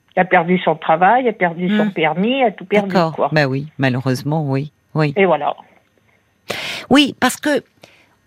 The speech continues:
Speaker 2: au-delà de la, euh, de l'alcool, on va essayer de mettre ça de côté, même si c'est pas, mais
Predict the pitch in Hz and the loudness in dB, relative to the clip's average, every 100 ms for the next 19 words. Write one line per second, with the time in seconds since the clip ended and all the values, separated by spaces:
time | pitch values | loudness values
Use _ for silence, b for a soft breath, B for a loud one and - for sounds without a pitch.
0 | - 269 220 311 330 320 208 214 214 196 | 0 0 2 0 0 0 -2 0 0 2
1 | 180 175 170 160 160 160 156 b b b | 2 2 0 -2 -4 -4 -8 b b b
2 | b b - - 110 170 160 233 185 151 | b b -18 -12 -8 0 4 4 2 0
3 | 143 107 - - 160 170 - 202 214 - | -4 -4 -6 -4 0 2 2 2 2 0
4 | 226 170 - 156 147 120 104 - 151 - | -2 0 0 0 0 0 -2 -2 -2 -4
5 | 131 151 139 127 143 170 | 0 2 2 0 0 0